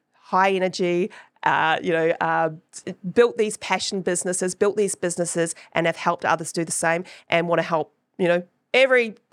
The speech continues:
A D H D woman out there love themselves, love their business, build these friggin' multi-million dollar businesses to support our spending habits. <laughs> So, um, yeah, that's, that's basically where I am today.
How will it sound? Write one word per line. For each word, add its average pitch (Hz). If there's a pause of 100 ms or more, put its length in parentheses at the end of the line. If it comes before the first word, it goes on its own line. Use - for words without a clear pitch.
A 233
D 226
H -
D 214
woman 202
out 185
there 175 (220)
love 202
themselves, 170 (280)
love 196
their 202
business, 170 (200)
build 233
these 214
friggin' 175
multi-million 175
dollar 170
businesses 175
to -
support - (520)
our 185
spending 170
habits. - (300)
<laughs> - (120)
So, 170
um, 170 (320)
yeah, 523
that's, -
that's 247
basically 180 (180)
where 185
I 196
am 185
today. 170